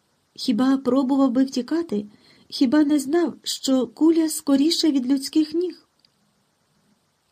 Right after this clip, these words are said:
Вона в ту хвилину полетіла до панотця. Не вимагала нічого більше, тільки щоб священик по-німецькому пояснив панам, що її чоловік ні в чому не винний.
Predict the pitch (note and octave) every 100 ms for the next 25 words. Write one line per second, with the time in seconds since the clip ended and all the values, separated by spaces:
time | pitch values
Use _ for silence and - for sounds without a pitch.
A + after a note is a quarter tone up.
0 | _ A3+ A#3+ A#3+ C4 C4 B3+ A#3+ A#3+ C4
1 | D4 A#3+ A#3+ B3+ B3 D4 D4 D4 - C4+
2 | C#4+ C#4+ D4 - G3+ G#3+ - _ _ -
3 | - _ B3+ C4 C4+ C#4 C#4 D#4+ D#4 D4
4 | C4+ D4+ C#4 B3 D4 - C#4+ D4+ C#4 D4+
5 | - D4+ - B3+ C#4 - A3+ C#4 D#4 -
6 | - C4+ C4+ C4+ D#4 - D4 C#4 C#4 C#4
7 | C4+ D#4 D#4 - B3+ C4+ E4+ B3+ _ _
8 | _ _ - - - B3+ C4 D4 E4+ E4
9 | D4 C#4+ D4 F#4 - - C4 D4 - -
10 | D4 E4 E4+ F4 F4 A#3+ G#3 G3+